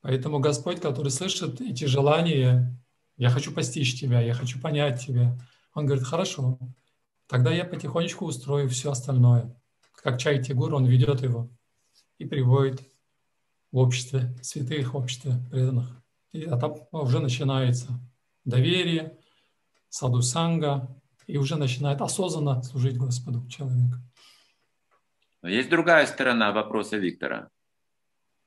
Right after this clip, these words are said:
Speaker 2: Другая сторона. Это одна сторона, где мы говорим, искренне обращается к Богу, так?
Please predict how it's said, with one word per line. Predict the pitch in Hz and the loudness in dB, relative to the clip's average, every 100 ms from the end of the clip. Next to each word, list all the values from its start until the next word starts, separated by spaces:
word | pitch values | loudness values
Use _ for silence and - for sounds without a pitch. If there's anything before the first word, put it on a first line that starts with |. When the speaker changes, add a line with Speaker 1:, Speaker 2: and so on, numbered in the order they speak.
| _ _ - | _ _ -8
Speaker 2:
Другая | 95 104 98 87 | -2 4 6 4
сторона. | - - 65 67 76 | 2 -8 -10 -10 -4
Это | 104 | 2
одна | 107 113 101 | 4 4 2
сторона, | - 90 76 71 | 0 -6 -4 -6
где | 73 101 | -2 -2
мы | 110 | 0
говорим, | 113 104 - - | -2 -4 -8 0
искренне | 139 139 117 95 | 0 0 -4 -2
обращается | 82 85 107 98 - | -2 -4 -2 -4 -4
к | 95 | -8
Богу, | 76 60 | -8 -4
так? | - 113 - | 0 0 -2